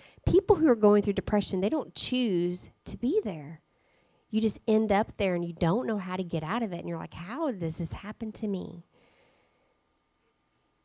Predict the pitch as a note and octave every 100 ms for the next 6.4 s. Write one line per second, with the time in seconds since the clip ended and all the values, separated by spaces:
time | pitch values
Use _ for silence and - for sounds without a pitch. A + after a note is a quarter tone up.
0 | _ _ _ _ _ _ _ _ _ -
1 | F#3+ G3+ G3+ G#3 G3 F3+ E3+ - E3+ E3
2 | F#3+ F3 - E3+ F3+ F#3+ F#3+ F#3 F3 F3+
3 | E3+ D#3 D#3 D#3+ D#3+ _ _ - F#3+ G#3
4 | - - - A#3 G3+ F#3 G3 F#3+ F#3 B3
5 | C#4 A3 F#3+ F3+ D#3+ D#3 D#3 D#3 D#3+ F3
6 | - F#3 F3+ F#3+